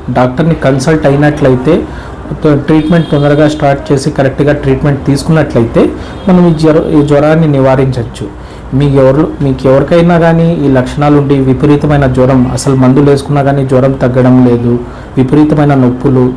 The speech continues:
దాంతోపాటు తలనొప్పి, లైట్గా దగ్గు రావడం, వాళ్ళంతా ర్యాషెస్ ఏమైనా రావడం లేదు,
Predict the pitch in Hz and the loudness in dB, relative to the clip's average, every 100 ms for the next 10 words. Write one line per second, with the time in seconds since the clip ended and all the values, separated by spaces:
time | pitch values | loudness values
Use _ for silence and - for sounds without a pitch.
0 | - 135 135 131 139 127 127 120 123 135 | 0 0 0 0 0 -2 0 0 2 2
1 | 135 - 127 123 - - - - 127 131 | 0 0 0 0 -2 -12 -14 -2 0 2
2 | 135 139 131 123 135 147 127 123 120 123 | 2 2 2 0 2 2 2 0 -2 -2
3 | 123 131 131 131 143 123 117 127 151 143 | 0 2 0 0 -2 0 0 0 -2 -2
4 | 131 135 127 120 120 120 117 127 135 139 | 0 2 2 2 0 0 0 0 0 0